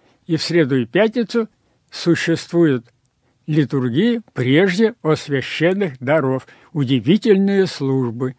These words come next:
Они начинаются вечерней. Вечерняя — это не по времени суток, а служба вечерняя. Начинается вечерняя, она плавно переходит в литургию прежде освященных даров. Это удивительная служба, на ней надо каждому обязательно побывать.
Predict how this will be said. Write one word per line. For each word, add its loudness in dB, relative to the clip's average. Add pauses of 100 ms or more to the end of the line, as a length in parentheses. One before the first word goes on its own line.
(420)
Они -2
начинаются -2 (340)
вечерней. 0 (320)
Вечерняя — 0
это -6 (300)
не 0
по 6
времени 4
суток, 0 (220)
а 0
служба 0
вечерняя. 2 (320)
Начинается -6
вечерняя, 2
она 0
плавно 0
переходит -2
в -10
литургию -2
прежде -2
освященных -4
даров. 0 (420)
Это -4
удивительная 0
служба, 0
на -8
ней -2
надо -4
каждому -4
обязательно -6
побывать. -8